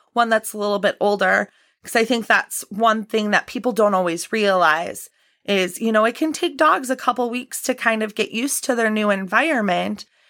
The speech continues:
which requires a lot of patience on our end,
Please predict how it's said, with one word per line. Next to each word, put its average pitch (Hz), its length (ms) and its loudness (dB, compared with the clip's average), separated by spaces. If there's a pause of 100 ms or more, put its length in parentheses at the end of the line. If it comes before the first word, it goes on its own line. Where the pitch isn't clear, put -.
(200)
which 233 280 0 (120)
requires 226 680 0
a 220 80 2
lot 208 240 4
of 202 120 -2
patience 185 500 -4
on 170 200 2
our 240 240 4
end, 180 400 2